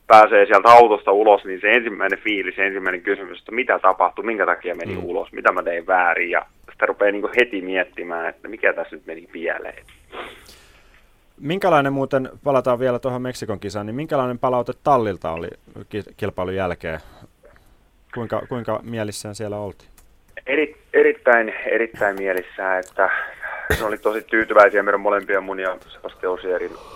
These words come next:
Speaker 1: suoritukseen. Tietysti mulla vielä ollut, mulla on ollut vaikea alkukausi, mulla on kaksi nollakisaa siinä alla ennen Meksikoa, ja,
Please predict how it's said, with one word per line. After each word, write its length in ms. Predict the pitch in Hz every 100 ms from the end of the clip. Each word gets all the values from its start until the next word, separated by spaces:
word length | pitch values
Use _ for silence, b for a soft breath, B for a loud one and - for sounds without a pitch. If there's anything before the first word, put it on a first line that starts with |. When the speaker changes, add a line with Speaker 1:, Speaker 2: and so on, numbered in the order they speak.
| - - - -
Speaker 1:
suoritukseen. 680 | 98 98 95 92 - 95
Tietysti 300 | 104 107 -
mulla 260 | 107 110 104
vielä 180 | 107 104
ollut, 340 | 104 101 - B B B -
mulla 140 | 101
on 40 | 101
ollut 120 | 101
vaikea 400 | 107 110 113 107
alkukausi, 600 | 107 104 - 101 98 104
mulla 160 | 101 95
on 80 |
kaksi 260 | 98 104 110
nollakisaa 640 | 101 98 95 95 - 95
siinä 220 | 92 92 92
alla 300 | 92 90 87
ennen 160 | 87
Meksikoa, 580 | 90 90 - - 87 87
ja, 120 | 85